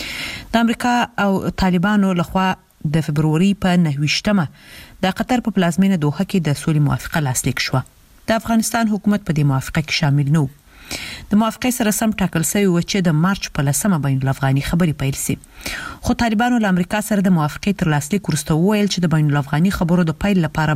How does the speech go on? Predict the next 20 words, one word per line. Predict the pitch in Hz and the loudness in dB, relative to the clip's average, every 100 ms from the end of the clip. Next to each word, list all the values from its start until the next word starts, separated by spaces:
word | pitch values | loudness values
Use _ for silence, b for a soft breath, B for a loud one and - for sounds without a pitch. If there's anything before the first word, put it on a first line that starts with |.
| 156 | 2
باید | 196 185 - | 0 -2 -6
حکومت | - 170 214 - B B B B - 185 | -2 0 0 -2 B B B B 0 0
د | 175 | 2
هغوی | 185 247 247 | 2 2 2
پنځه | 190 170 233 | 2 2 2
زره | 180 143 139 | 2 0 2
بندیان | 139 147 175 185 - | 2 2 2 0 -2
خوشي | 175 - 147 | -2 -2 -2
کړي | - 143 | 0 0
او | 139 | -2
په | - | -4
بدل | 147 196 | 0 0
کې | - 185 | 0 0
به | 180 | 2
یې | 156 | 2
دوی | 143 139 180 | 0 0 2
هم | 226 B B B - 170 | 2 B B B -6 -4
د | 160 | -2
حکومت | 151 - 208 233 - 156 | -2 0 0 0 -4 0
زر | 196 | 0